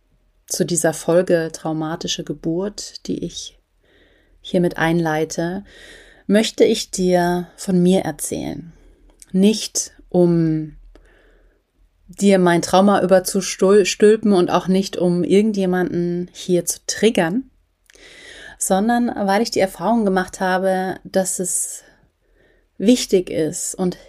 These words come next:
unterstützend und hilfreich ist, sich auszutauschen und zu erzählen und auch zu erfahren, wie es uns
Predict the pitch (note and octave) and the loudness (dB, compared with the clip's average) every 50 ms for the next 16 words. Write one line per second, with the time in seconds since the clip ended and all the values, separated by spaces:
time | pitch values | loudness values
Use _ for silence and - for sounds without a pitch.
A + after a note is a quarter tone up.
0 | - - - G3 F3+ F#3+ F3 - - - B3+ - - - A3 F#3 - F#3 F3+ - | -14 -6 -2 -2 0 0 0 0 0 0 0 0 0 -2 -2 -2 -2 -4 -6 -4
1 | - G3+ G3 G3+ - - F#3+ E3+ E3 E3 D#3+ D#3+ - - E3 F3 F3+ - - - | -2 -4 -4 -4 -6 -6 -4 -4 -2 -4 -4 -6 -8 -6 -6 -4 -4 -6 -10 -12
2 | - _ _ _ _ - - _ _ _ _ _ _ _ _ _ _ _ _ _ | -16 _ _ _ _ -20 -20 _ _ _ _ _ _ _ _ _ _ _ _ _
3 | _ _ _ _ _ _ _ _ _ _ _ _ _ _ _ _ _ - F#3 G3 | _ _ _ _ _ _ _ _ _ _ _ _ _ _ _ _ _ -8 -6 -6
4 | G3 - - D#3+ F#3 - - - - - - - - E3 E3 D#3+ - - - D#3+ | -4 -2 -2 -2 -2 -2 -4 -6 -6 -8 -8 -4 -4 -4 -2 -2 -4 -4 -6 -8
5 | - - - _ _ _ _ _ _ _ _ - - G3+ G3 G3 F3+ - - - | -10 -12 -14 _ _ _ _ _ _ _ _ -2 0 0 0 0 -2 -6 -10 -14
6 | - _ _ - - - - - - - - - G#3 A3 C#4 D#4 C#4 G3 F3+ - | -16 _ _ -8 -2 -2 -2 -2 0 -2 0 4 6 8 8 8 8 6 4 -2
7 | F3+ - - - - - D#3 - - - F3+ F#3 F#3+ F#3+ F#3 F3 F3+ F3+ - - | -4 -4 -6 -6 -6 -6 -8 -8 -6 -2 0 0 2 2 2 0 0 -2 -4 -8
8 | - F3 E3+ F3 G#3 A3 A#3+ - A#3+ A#3+ A#3 - - - - - F3+ F#3+ G3+ A3+ | -12 -10 -6 -4 -2 -2 0 -2 -2 -2 -4 -4 -8 -8 -4 -2 -2 0 0 0
9 | A3+ - - - - _ | -2 -4 -6 -10 -12 _